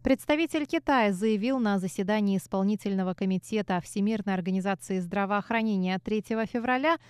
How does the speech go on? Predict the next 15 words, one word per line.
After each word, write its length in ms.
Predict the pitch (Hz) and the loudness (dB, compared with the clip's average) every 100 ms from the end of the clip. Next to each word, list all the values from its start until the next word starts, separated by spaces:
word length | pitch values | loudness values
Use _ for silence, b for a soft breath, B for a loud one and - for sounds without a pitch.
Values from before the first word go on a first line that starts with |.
| B B B | B B B
что 280 | - 254 | 0 2
Тайвань, 560 | 247 233 220 214 285 302 | 4 2 2 0 -2 0
подобно 500 | 208 190 196 180 190 | 0 2 0 0 0
Гонконгу 600 | 185 226 220 202 180 180 | 2 0 0 0 0 0
и 160 | 180 202 | -2 0
Макао, 480 | 220 - 311 320 277 b | 0 2 4 4 2 b
включён 640 | - - 302 294 - 330 330 | -8 2 2 2 0 -2 -2
в 60 | |
систему 480 | - 247 - 262 262 | -6 -8 -2 -2 0
борьбы 340 | 220 214 202 247 | 0 0 0 -4
с 100 | - | -4
распространением 880 | 208 - - - 208 226 214 202 202 | -8 -6 -6 -2 0 0 0 2 0
эпидемии 680 | 208 190 196 196 185 180 - | -2 -4 -2 0 0 -2 -4
в 80 | |
Китае 680 | - 233 208 - 180 202 285 | -4 0 0 2 0 0 -2